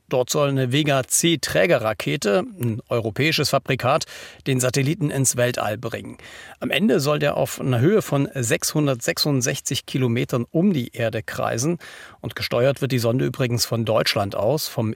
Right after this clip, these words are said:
esa-Kontrollzentrum in Darmstadt. Und wenn sie ihre Höhe erreicht hat, dann geht die eigentliche Arbeit erst los.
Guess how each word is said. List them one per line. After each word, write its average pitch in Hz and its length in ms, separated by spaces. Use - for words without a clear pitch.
esa-Kontrollzentrum 127 1200
in 110 200
Darmstadt. 139 540
Und 120 140
wenn 156 120
sie 202 100
ihre 143 180
Höhe 180 160
erreicht 123 520
hat, 170 280
dann 143 180
geht 175 160
die - 160
eigentliche 131 460
Arbeit 117 260
erst 117 200
los. - 340